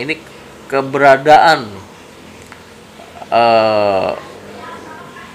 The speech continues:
Taruma yang diserang ini juga dikuatkan oleh prasasti Gandasuli di Provinsi Kedu, eh, di Jawa Tengah ini ya, maksudnya ya, di Kabupaten Kedu, Jawa Tengah.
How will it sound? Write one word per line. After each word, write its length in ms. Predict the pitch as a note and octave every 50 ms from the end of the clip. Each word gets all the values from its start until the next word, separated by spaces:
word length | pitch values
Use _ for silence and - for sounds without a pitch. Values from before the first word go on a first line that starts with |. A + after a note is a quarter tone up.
| - - - - - - - - - -
Taruma 560 | - B2+ B2+ B2 C3+ C#3+ C#3+ D3+ D#3 C#3 B2+
yang 240 | A#2+ A#2+ A#2 A2+ A2+
diserang 560 | A2+ A2+ A2 - - A#2+ A#2+ A#2+ A2+ A2+ A#2
ini 240 | A#2 A2+ C3 D#3 D3+
juga 320 | B2+ A#2+ A2 A#2+ B2 B2
dikuatkan 1040 | B2+ B2 A#2+ A#2 A2+ - - - A#2 A2 G#2+ G#2+ - - - C3+ C3+ C#3 C#3+ C#3 C3 B2 -
oleh 320 | G#2 A2 A2+ A2+ B2 B2
prasasti 720 | - - A#2+ A2+ A2+ - - B2+ A#2+ A#2 - - D3+ C#3+ C3+ B2+
Gandasuli 960 | A#2+ B2+ B2+ C3 C3+ C3+ C3+ B2+ - - F#3 G3+ G#3 G#3 D#3 A2 - - - - - - - - - - - - - - - - - - - - -
di 160 | B2+ B2 B2 A#2+
Provinsi 720 | - B2 B2 A#2+ - - B2+ A#2+ A2+ - - C3 A#2+ A2+
Kedu, 400 | - - - C3 B2 A#2+ A2 G#2 - - - - - - - - - - - - - - - -
eh, 160 | G#2+ G#2+ G#2
di 400 | G#2+ G#2 G#2 G2+ G2 G2 G2 G2
Jawa 240 | G2 G#2+ G#2 G#2 G#2
Tengah 320 | - A2 A#2+ C3+ C3 A#2 G#2+ A2+
ini 160 | A2+ A2+ G2+
ya, 80 | F#2+ G2
maksudnya 480 | G2+ G#2 G2 F#2+ - A2 G2+ - G#2+ G2 F#2 F2+ F#2
ya, 40 | G2+ - - - - - - - - - - - - - - -
di 80 | -
Kabupaten 720 | - - G2 F#2+ G2 G2 - - G2 F#2+ - G#2+ G2+ G2+ G2
Kedu, 400 | G#2+ G2 G2+ A#2+ A#2+ A2 G2+ F#2
Jawa 320 | F2 G2 F#2+ F#2+ G2 F#2+
Tengah. 400 | - A2 G#2 A2+ A2 G2+ F#2 F2+